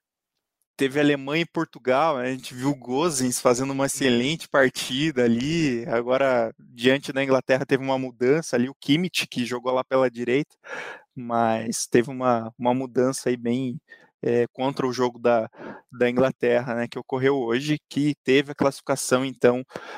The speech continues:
Speaker 1: é, da seleção inglesa pra próxima fase. Mas, então, do brasileiro aqui, a gente também, acho que dá pra destacar só rapidamente pra gente fechar a edição, o Bahia, que tem vi-, tem, tem jogado muito bem até esse momento, um jogão, né,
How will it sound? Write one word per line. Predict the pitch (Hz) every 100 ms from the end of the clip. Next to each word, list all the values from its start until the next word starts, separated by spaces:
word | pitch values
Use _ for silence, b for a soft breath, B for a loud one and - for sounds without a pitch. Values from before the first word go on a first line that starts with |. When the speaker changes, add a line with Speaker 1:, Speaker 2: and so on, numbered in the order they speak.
| B B -
Speaker 1:
é, | 123 120 120 120 117 - _
da | 123 120 120 127 -
seleção | - 131 135 - 131
inglesa | 143 131 127 139 135
pra | 135
próxima | - 131 - 139
fase. | 123 113 117
Mas, | 127 147 165
então, | 170 180 180 143
do | 160
brasileiro | 185 220 185 185 165 151 131
aqui, | -
a | 160
gente | 175 -
também, | 180 165 170
acho | -
que | -
dá | -
pra | 196
destacar | - - 190 190 196
só | -
rapidamente | 196 185 175 170 185 -
pra | 175
gente | 156 156 -
fechar | 156 - 156
a | 147
edição, | - - 160 202 B B B
o | 143
Bahia, | 135 147 131 147 226
que | -
tem | 160 147
vi-, | 131 135 - _
tem, | 131 185 131 - _ _
tem | 123
jogado | 131 127 131 131
muito | 131 131 131
bem | 117 123 185
até | 165 131 127
esse | -
momento, | 123 120 139 185 _ B B B B
um | 143
jogão, | 147 180 139 170 262 -
né, | 208 277